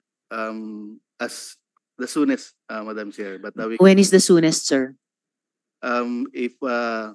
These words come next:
Speaker 1: we have a validated information, Madam Chair, we will submit.
Speaker 2: Within several days?
Speaker 1: Um, uh, pwede, uh, yes, ma'am. Yes, ma'am. Uh, Madam Chair.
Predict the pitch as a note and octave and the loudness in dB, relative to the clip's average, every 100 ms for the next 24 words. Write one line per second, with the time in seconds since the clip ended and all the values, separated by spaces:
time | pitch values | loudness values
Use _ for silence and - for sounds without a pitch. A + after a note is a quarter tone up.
0 | _ C3+ C3 B2 A#2 B2 B2 A#2 A#2 A#2 | _ -4 -2 -2 -2 -2 -2 -4 -6 -6
1 | G#2+ G#2+ A#2 G#2 G#2 A2 G2+ G2+ G2 G#2 | -10 -10 -8 -8 -10 -10 -12 -10 -12 -12
2 | G#2 G2 F#2+ F#2+ F#2+ E2+ - - F3 F3+ | -12 -12 -12 -14 -16 -20 -12 2 6 8
3 | F3+ F3 E3+ E3+ E3 D#3+ D#3+ D3+ C3+ D3 | 6 4 4 0 0 -2 -2 -2 -4 -8
4 | - - F#3 F3 F3 E3 F#3+ C4+ - - | -14 -2 0 2 4 8 10 8 6 0
5 | - _ _ _ _ _ C#3+ B2 A#2+ A2+ | -2 _ _ _ _ _ -8 -6 -6 -8
6 | A2 G2+ A2+ _ _ _ - B2 A#2 - | -12 -14 -20 _ _ _ -10 -8 -6 -4
7 | B2 A#2+ _ - A#2 G2+ - B2 - F#2 | -4 -4 _ -8 -8 -8 -8 -8 -8 -14
8 | E2+ - - A#2 A2 F#2 F2 - G2 F#2 | -16 -18 -16 -14 -14 -16 -16 -18 -16 -14
9 | F#2 G#2 G2 G2 | -12 -12 -12 -14